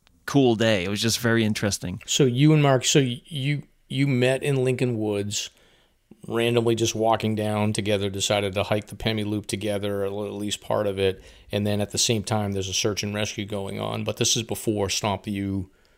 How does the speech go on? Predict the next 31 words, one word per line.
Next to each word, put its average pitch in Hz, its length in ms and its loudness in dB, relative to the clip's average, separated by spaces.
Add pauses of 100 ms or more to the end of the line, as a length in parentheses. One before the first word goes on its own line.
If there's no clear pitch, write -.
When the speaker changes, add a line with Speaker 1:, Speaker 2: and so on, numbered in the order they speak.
Speaker 2:
had 98 120 0
actually 95 320 -2
been 95 260 -4
on 90 320 -8
the, 87 300 -10
the 90 80 -6
search 92 300 -4
and 87 100 -8
rescue 90 260 -10
team. - 240 -14
Speaker 1:
Oh, 123 140 8
yeah. 98 340 4
I - 80 -4
think 147 200 -2
that 135 120 2
might 101 140 2
have 101 80 0
been 95 160 -2
one 98 140 0
of 95 80 0
the 98 140 -2
in-, - 120 -8 (140)
influencing 101 1000 -2
factors 98 640 -4 (100)
for 104 160 -4
me. 101 260 -6 (720)
'Cause 104 140 4
after 107 300 4
we 107 140 2
parted 104 340 2
ways 101 420 0